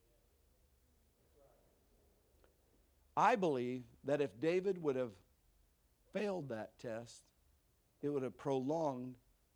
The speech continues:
his time of not being in the throne. Do you know what? Right after that, when it looks like he was the furthest away, I mean, it looked like the end game. Ah, David's a loser.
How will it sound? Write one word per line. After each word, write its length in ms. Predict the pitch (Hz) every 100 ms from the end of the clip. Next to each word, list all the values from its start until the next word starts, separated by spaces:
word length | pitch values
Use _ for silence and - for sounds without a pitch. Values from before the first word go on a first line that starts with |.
| _
his 200 | - 127
time 480 | - 160 143 110 110 -
of 140 | 110 104
not 300 | 123 131 131 - _ _ _ _ _ 110
being 360 | 131 120 107 104 _
in 120 | 107 107
the 60 | -
throne. 180 | 117 95 92 _ _ _ _ _ _ _ _ _ _ _ _ _ _ _ _
Do 80 | 151
you 40 |
know 80 | 180
what? 240 | 185 196 226 _ _
Right 280 | 131 156 180
after 240 | 175 -
that, 180 | 127 107 - -
when 160 | 190
it 160 | 208 202
looks 300 | 170 220 -
like 160 | 214 165
he 120 | 180
was 180 | 160 -
the 100 | 160 -
furthest 500 | 214 269 277 254 -
away, 460 | 240 208 147 156 160 _ _ _ _ _ _ _ _ _ _ _ _ _ _ -
I 80 |
mean, 140 | 220 226
it 80 | 214
looked 180 | 233
like 200 | 240 233 233 - _
the 200 | 160 202
end 180 | 214 190
game. 220 | 143 101 - _ _ _ -
Ah, 200 | 190 175 - _ _ _ _ _ _
David's 280 | 180 170 139
a 40 |
loser. 300 | 139 123 104